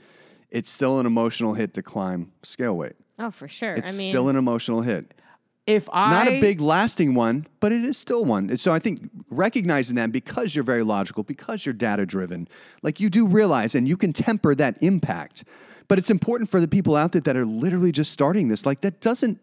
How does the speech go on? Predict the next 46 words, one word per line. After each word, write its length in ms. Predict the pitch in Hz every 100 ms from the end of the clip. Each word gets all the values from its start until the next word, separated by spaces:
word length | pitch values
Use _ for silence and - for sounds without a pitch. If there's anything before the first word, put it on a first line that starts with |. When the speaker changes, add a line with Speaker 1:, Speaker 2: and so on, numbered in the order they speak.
| -
Speaker 1:
necessarily 880 | 151 185 - 165 180 185 160 117 - _ -
go 260 | 143 160 160
away. 600 | 123 127 190 113 92 90 - - -
It's 220 | 147 143
just 340 | - 175 - - - -
knowledge 640 | 113 151 190 190 165 -
and 140 | 139 135
consistency 1000 | 143 131 - 202 - 160 - 147 135 131
and, 180 | 120 123
and 160 | 120 -
practice 640 | - 170 190 - 127 - _ _ -
tempers 500 | - 180 185 165 139
that 180 | 131
impact 560 | 131 131 - 73 - -
so 140 | - 156
that 140 | 131
you 80 | 151
can 140 | 135 123
push 240 | 151 -
past 300 | 147 104 -
much, 240 | 104 107 -
much 180 | 104
faster. 380 | - 92 76 -
Speaker 3:
I 260 | 151 185 196
think 180 | 190 190
I 60 |
would 120 | 175 160
have, 260 | 160 - -
like, 260 | 143 131 _ _ -
like 180 | 147 143
I 60 |
said, 320 | 135 123 117 -
we, 280 | 143 165 -
uh, 200 | 151 147 _ -
I 140 | 135 165
had 100 | 165
set 180 | 165
up 280 | 151 143 _ _ - - - -
one 220 | 131 147
eighty-five 600 | 143 135 127 139 117 113
in 80 | 113
the 40 |
beginning 580 | 113 127 120 147 160 139
of 80 | 120
this. 340 | 113 110 104 -
Speaker 1:
Yeah. 280 | 98 104